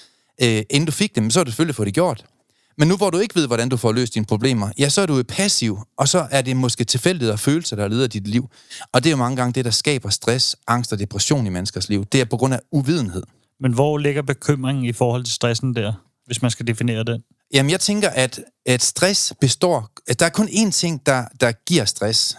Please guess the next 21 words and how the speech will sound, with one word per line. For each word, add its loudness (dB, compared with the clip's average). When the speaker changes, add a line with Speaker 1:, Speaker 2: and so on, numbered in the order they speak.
Speaker 1:
Altså, -2
der, 0
stress, 0
det -4
består, 2
det -2
har 0
et -2
eksistensgrundlag. 0
Og 0
det 4
er 0
en -2
tankeproces, -2
vi -2
definerer 0
som -2
at -6
værende -2
bekymringer. -2
Speaker 2:
Mm. 0